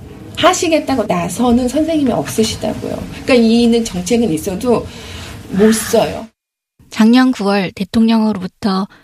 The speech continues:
Speaker 2: 발달장애 생애주기별 종합대책을 약속받았던 부모님들은 그간의 시름을 조금이나마 내려놓으며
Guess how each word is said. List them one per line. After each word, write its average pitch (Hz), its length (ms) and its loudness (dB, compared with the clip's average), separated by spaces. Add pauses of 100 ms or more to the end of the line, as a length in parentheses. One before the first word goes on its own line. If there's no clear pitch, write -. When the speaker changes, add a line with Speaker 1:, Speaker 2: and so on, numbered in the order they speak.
(160)
Speaker 2:
발달장애 202 600 0
생애주기별 202 840 0
종합대책을 196 760 -2
약속받았던 175 920 -2
부모님들은 190 800 0 (680)
그간의 226 380 4
시름을 254 400 2
조금이나마 220 840 0
내려놓으며 180 800 0